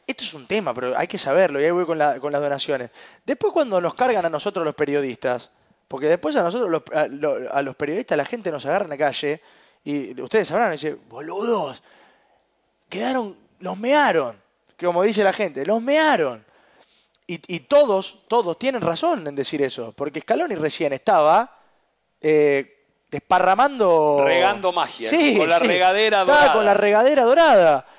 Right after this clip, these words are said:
Speaker 1: Entonces, eh, y, y la verdad que yo le estaba sintiendo expuesto.
Speaker 2: Pero insisto,
Speaker 1: Sin estar ahí.
Speaker 2: insisto, pasa esto porque, por cómo es la sociedad, el mundo, el ganador siempre es rubio, perfumado, ojos celestes.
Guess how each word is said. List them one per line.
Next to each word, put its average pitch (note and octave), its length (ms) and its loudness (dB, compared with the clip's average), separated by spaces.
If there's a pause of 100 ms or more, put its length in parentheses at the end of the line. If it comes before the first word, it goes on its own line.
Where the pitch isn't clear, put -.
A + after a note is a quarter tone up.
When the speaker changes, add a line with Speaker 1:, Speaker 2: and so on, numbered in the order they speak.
(220)
Speaker 1:
Entonces, G3 760 0
eh, D#3+ 640 2 (240)
y, D#3+ 240 -12
y - 40 -16
la D3+ 100 4
verdad G3 140 0
que D#4 100 -6
yo G3 140 -6
le D#3+ 100 -12
estaba D#3+ 240 2
sintiendo D3+ 380 -6
expuesto. D#4+ 380 -2
Speaker 2:
Pero G3 200 -2
insisto, G#3 440 -8
Speaker 1:
Sin A3+ 140 0
estar G#3 200 4
ahí. B3 260 2 (160)
Speaker 2:
insisto, E3+ 640 -8
pasa G3 380 -2
esto E3+ 560 -8 (520)
porque, C3+ 1040 -6 (360)
por F#2+ 180 -10
cómo G#3 240 -2
es F3+ 60 -6
la C#3+ 140 -2
sociedad, C3+ 520 -4
el C3 100 -6
mundo, B2+ 580 -8 (420)
el D#3+ 140 -4
ganador F#3+ 460 0
siempre F3+ 460 -4
es D3 80 -2
rubio, D3+ 540 -2
perfumado, C#3 520 -4
ojos C3 160 -8
celestes. C#3 300 -12